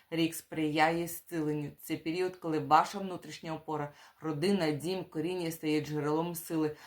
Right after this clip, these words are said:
або викликом, який потрібно трансформовувати. Поділіться в коментарях,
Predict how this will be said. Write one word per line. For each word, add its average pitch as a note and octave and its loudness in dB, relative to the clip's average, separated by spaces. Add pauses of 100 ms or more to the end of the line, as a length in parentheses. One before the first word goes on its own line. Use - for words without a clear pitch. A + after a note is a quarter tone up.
(180)
або E3 2
викликом, E3 -2 (140)
який D#3 -4
потрібно D#3+ -6 (120)
трансформовувати. D3 -4 (400)
Поділіться F3+ -4 (240)
в - -20
коментарях, D#3 0